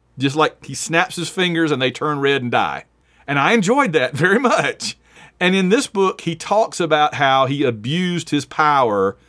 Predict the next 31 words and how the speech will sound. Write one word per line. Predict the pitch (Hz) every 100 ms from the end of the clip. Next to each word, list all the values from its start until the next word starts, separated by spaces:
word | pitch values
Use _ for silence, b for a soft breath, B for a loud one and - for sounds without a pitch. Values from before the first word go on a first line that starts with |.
| b b b
When | 143 127
people | 190 185 156
would | 131
criticize | - 185 190 - 175 160 151 143
him | 139
online, | 151 156 127 120 120 120
he | 123
would | 131 -
hunt | 160 185
them | 180 156
down | 143 143
in | 139
the | 127
Oasis | 123 123 123 120 117 -
and, | 123 113 110
and, | 120 110 104
and | 113
obliterate | 110 110 123 139 110 95
them. | 90 78 - b b b
And | 180
everybody | 214 196 170 165 143
knew | 151 165
it | 120
was | 123
him | 160 127 120
'cause | 123 117
who | 151
else | 127 -
could | - 139
do | 151
that? | 95 78 80